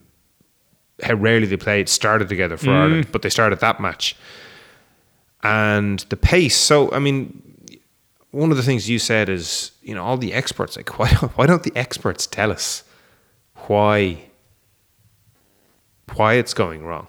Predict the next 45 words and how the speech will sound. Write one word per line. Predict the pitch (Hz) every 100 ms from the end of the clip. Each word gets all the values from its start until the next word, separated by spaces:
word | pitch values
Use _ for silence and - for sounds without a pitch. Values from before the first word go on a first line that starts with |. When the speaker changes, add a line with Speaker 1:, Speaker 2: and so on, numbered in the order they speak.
| - -
Speaker 2:
Yeah. | 113 127 - - _ _ _ _ _ _
Speaker 1:
And | - 110
the | 147
one | 220
that | 208 139
struck | - - 135 -
with | -
me | 123 135
was | 101 90
Geno | - 139 156 117
said | - 104
it | 95
afterwards | 98 98 - 101 82 - -
about | 120 - 95 87
the | -
line | 92 139 202
speed. | - 113 90
And | 87
he | 95
says, | - 104
like, | 92 -
"Oh, |
I | 101
wrote | 120 151
down | 147 131 120
here, | 98
like, | 82
it | 107
wasn't | 139 139
until | 113 120
Josh | 90 113 98 -
Van | 98
der | 107
Fleer | 101 101 90 80 - _ _
came | - 95
on | 90 82 80 _ _ -
that | 123
someone | - 120 107
came | - 98
off | 90 80
the | -
line | 85 82
aggressively." | 76 - 135 - 123 95 -
And | 101 107 - _ _ - _ _ _ _ _ _ -
I, | 147